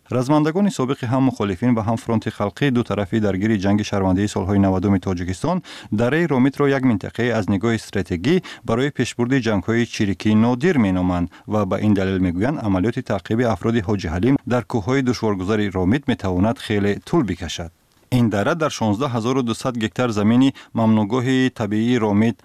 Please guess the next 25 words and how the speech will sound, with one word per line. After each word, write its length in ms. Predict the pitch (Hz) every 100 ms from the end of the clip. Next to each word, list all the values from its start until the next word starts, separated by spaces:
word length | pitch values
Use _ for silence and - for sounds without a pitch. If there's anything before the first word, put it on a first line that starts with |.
| -
دامن 280 | 110 110 143
گسترده 380 | 156 - 151 160
از 120 | 147
سرگاه 380 | - 110 120 127
دره 280 | 107 107 123
تا 220 | 127 117
پایانش 440 | - 110 120 135
تقریباً 420 | - 104 95 123 120
پنجاه 640 | - 107 98 - 135 147 -
کیلومتر 460 | 131 123 117 - 208
طول 240 | - - 196
دارد. 320 | 104 208 95 - - -
این 200 | 123 117
دره 260 | 101 113
در 300 | 123 113 104
سمت 380 | - - 120 113
شرق 260 | 101 127 113
به 80 | 107
آب 360 | 110 - 110 101
گرم 320 | 92 123 139
و 60 | 123
از 240 | 120 110
طریق 380 | - 107 - 120
درهٔ 280 | 104 107 110
کنسک 420 | - 104 269